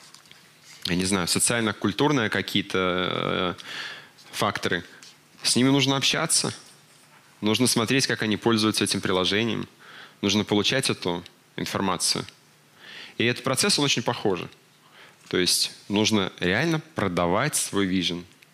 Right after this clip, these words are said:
и слушать, что, что эти женщины по этому поводу думают. И как только есть какое-то чёткое понимание, что делать, каким это приложение должно быть, а, в би ту си рынке, опять же,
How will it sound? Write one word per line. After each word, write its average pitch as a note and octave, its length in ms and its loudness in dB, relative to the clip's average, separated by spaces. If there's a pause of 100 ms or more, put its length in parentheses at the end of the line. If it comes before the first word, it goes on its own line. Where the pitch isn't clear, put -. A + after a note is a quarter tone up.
(280)
и A2+ 80 -4
слушать, - 380 2
что, C3 540 2 (200)
что - 300 2
эти G#2 180 2
женщины F#2+ 400 2
по G2 100 -2
этому F#2+ 180 0
поводу F#2+ 260 2
думают. E2+ 260 -4 (380)
И A#2+ 140 2
как D3 120 0
только A3+ 220 2
есть D3+ 260 4
какое-то A#2 680 0 (220)
чёткое A2+ 380 0
понимание, G#2+ 540 2
что - 500 2 (320)
делать, D3 520 2
каким G#2+ 320 0
это - 140 -2
приложение F#2 480 2
должно F2 360 0
быть, C#3+ 300 0 (560)
а, G2 560 2 (120)
в G2 180 -6
би A#2+ 120 2
ту C3 140 0
си A#2+ 520 4
рынке, C#3 680 2 (580)
опять F#2+ 360 -2
же, E2+ 200 -4